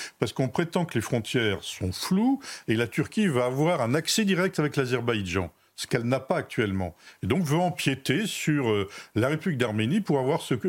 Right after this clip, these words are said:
ce couloir. Donc ça suffit, les Arméniens ont le droit, euh, ils ont tellement souffert, ils ont le droit de vivre en paix. Parce que avant le, le génocide de mille neuf cent quinze, il y a eu des massacres. Ce qu'on appelle les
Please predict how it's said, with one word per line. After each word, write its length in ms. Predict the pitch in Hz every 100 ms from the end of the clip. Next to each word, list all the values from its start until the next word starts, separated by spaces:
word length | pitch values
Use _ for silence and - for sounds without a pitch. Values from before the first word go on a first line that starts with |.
| 139
ce 220 | - 139
couloir. 520 | - 107 98 90 85 - - - -
Donc 180 | 127
ça 160 | - 220
suffit, 500 | 196 214 165 214 190
les 200 | 143 147
Arméniens 320 | 160 151 196
ont 100 | 180
le 140 | 147 135
droit, 420 | 131 185 214 214 - - - 196
euh, 260 | 127 120
ils 200 | 120 123
ont 180 | 143 123 123 127 143 -
tellement 300 | - 240 208
souffert, 640 | 185 - 156 - 147 127 101 - _ _ - - - -
ils 160 | 135 131
ont 80 |
le 120 | 143 135
droit 260 | 147 185
de 100 | 139
vivre 500 | 131 151 202 160 131 -
en 120 | 143 131
paix. 360 | - 208 147 - _
Parce 120 | - 110
que 160 | 185 - - -
avant 420 | 180 190 220 196
le, 200 | 135 127
le 160 | 123
génocide 340 | 127 135 131 143
de 40 |
mille 100 | 120
neuf 100 | 117
cent 160 | - 110
quinze, 400 | - 113 107 87
il 100 | 135
y 40 |
a 60 | 120
eu 180 | 165 160
des 100 | 113
massacres. 600 | 139 180 - 262 - - _ _ _ _ _
Ce 60 | -
qu'on 80 | 123
appelle 200 | 117
les 80 | 151